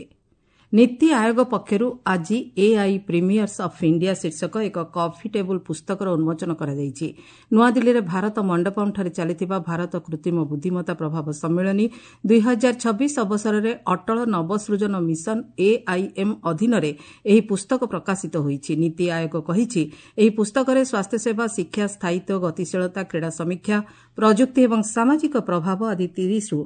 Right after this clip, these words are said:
ଅଧିକ କ୍ଷେତ୍ରରେ କାର୍ଯ୍ୟ କରୁଥିବା ଷ୍ଟାର୍ଟଅପ୍ଗୁଡ଼ିକୁ ସ୍ଥାନିତ କରାଯାଇଛି। ଶୁଭାରମ୍ଭ ଅବସରରେ ଅଟଳ ଇନୋଭେସନ ମିଶନର ନିର୍ଦ୍ଦେଶକ ଦୀପକ ବଗଲା କହିଛନ୍ତି, ପ୍ରଧାନମନ୍ତ୍ରୀ ନରେନ୍ଦ୍ର ମୋଦିଙ୍କ କୃତ୍ରିମ ବୁଦ୍ଧିମତ୍ତା ଦୃଷ୍ଟିକୋଣର ଆଧାରରେ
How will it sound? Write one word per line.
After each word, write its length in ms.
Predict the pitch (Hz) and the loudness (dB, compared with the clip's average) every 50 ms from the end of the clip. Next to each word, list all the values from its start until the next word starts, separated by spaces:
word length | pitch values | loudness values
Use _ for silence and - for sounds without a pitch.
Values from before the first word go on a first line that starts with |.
| - - - - - - | -8 -16 -20 -20 -10 -2
ଅଧିକ 280 | 202 202 190 233 233 254 247 | 0 2 2 2 2 2 0
କ୍ଷେତ୍ରରେ 420 | 240 240 208 202 - 196 196 202 196 | 2 0 -2 -2 0 -2 -2 -2 -2
କାର୍ଯ୍ୟ 320 | 196 208 185 165 165 214 208 | -2 -2 -2 -2 0 -2 -2
କରୁଥିବା 440 | 220 220 208 202 202 196 185 175 165 | 0 0 -2 0 -2 -4 -4 -4 -6
ଷ୍ଟାର୍ଟଅପ୍ଗୁଡ଼ିକୁ 760 | 165 - - - 170 165 - - 214 208 - 220 202 196 208 220 | -6 -8 -6 -4 -4 -4 -2 -6 -6 -2 -2 -2 -2 -2 -4 -6
ସ୍ଥାନିତ 400 | 214 - 196 180 165 165 160 180 180 | -8 -6 -6 -2 -2 -2 -2 -4 -4
କରାଯାଇଛି। 560 | - 165 143 143 139 143 139 131 - - 151 - - _ _ _ _ _ - | -4 -4 -4 -4 -4 -6 -8 -6 -8 -8 -8 -8 -10 _ _ _ _ _ -4
ଶୁଭାରମ୍ଭ 440 | - 196 175 185 185 180 175 175 165 | -2 0 2 2 2 2 2 2 0
ଅବସରରେ 540 | 160 151 170 175 170 202 175 180 175 196 202 202 202 - | 0 -2 -2 -4 -4 -2 -2 -2 -2 -2 -4 -4 -4 -4
ଅଟଳ 340 | 165 165 160 - - 208 208 220 214 | -6 -6 -4 -4 -2 -2 0 0 0
ଇନୋଭେସନ 560 | 175 156 170 180 170 180 196 190 - 233 202 190 | 2 0 0 0 0 -2 -2 -4 -2 -4 -2 0
ମିଶନର 440 | 165 151 151 - 185 175 175 170 151 | 0 0 0 -2 -2 -2 0 2 2
ନିର୍ଦ୍ଦେଶକ 520 | 151 156 151 156 185 190 - 202 190 - 220 226 226 - - - - - - 208 | 2 2 0 0 -4 -4 -4 -6 -4 -2 -4 -4 -4 -6 -14 -20 -20 -10 -4 -4
ଦୀପକ 420 | 180 175 226 226 220 - 269 262 262 196 | 2 2 2 2 4 2 0 0 0 0
ବଗଲା 380 | 160 170 180 175 190 208 247 277 | 0 2 2 2 4 4 4 4
କହିଛନ୍ତି, 540 | 285 294 262 226 233 - 254 247 220 - 170 196 | 4 4 2 2 2 2 2 2 2 2 0 -2
ପ୍ରଧାନମନ୍ତ୍ରୀ 640 | 190 196 185 175 202 220 233 240 240 233 240 254 247 220 | 0 0 -2 0 2 2 2 2 2 0 0 0 0 2
ନରେନ୍ଦ୍ର 400 | 185 170 170 190 196 202 202 196 | 2 0 0 -2 -2 -2 -2 -2
ମୋଦିଙ୍କ 360 | 190 185 180 165 190 185 190 185 | -2 -2 0 0 -2 -2 -2 -4
କୃତ୍ରିମ 440 | 165 - - 170 - _ - 214 208 202 175 | -6 -6 -12 -12 -12 _ -2 0 0 0 0
ବୁଦ୍ଧିମତ୍ତା 540 | 156 165 156 156 196 196 196 196 196 208 180 | -2 -4 -4 -2 -2 -2 -2 -2 -2 -2 -4
ଦୃଷ୍ଟିକୋଣର 600 | 160 156 156 156 156 - 196 196 214 202 202 196 196 175 | -2 -2 -2 -4 -2 -4 -4 -2 -2 -2 -2 0 0 0
ଆଧାରରେ 480 | 151 147 147 175 202 240 247 208 151 | -2 -2 -4 -2 0 0 2 2 0